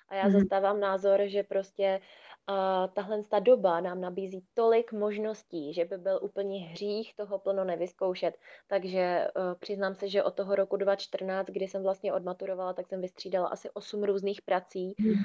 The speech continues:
Speaker 1: A byly to teda pozice, které nejsou úplně extra chlubení, jakože třeba dělnice ve fabrice nebo prostě kráječka uzenin v Albertu. Spíš to bylo takovej únik, eh, z pozic jako obchodní zástupkyně a tak, kdy jsem prostě nedávala nějaký nátlak nebo tak,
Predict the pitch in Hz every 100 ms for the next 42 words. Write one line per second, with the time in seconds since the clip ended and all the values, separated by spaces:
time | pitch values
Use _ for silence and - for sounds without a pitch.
0 | - - 185 175 170 170 165 175 202 202
1 | 202 202 190 185 196 - 202 202 202 175
2 | 180 - - 208 - - 202 202 208 190
3 | 196 208 214 202 165 185 185 - 180 180
4 | 180 185 202 208 190 190 190 196 190 202
5 | 190 175 - 190 190 190 180 196 - 190
6 | 190 185 190 196 - 185 180 185 185 185
7 | 185 - - - _ 208 220 190 190 196
8 | 196 202 196 190 185 180 - 220 208 202
9 | 196 190 - 180 180 - - 196 190 185
10 | 190 185 - - 190 185 185 180 180 185
11 | - 185 185 190 185 180 180 180 180 185
12 | 180 180 - 180 185 175 170 175 175 175
13 | 175 170 170 180 165 160 170 170 175 170
14 | 170 170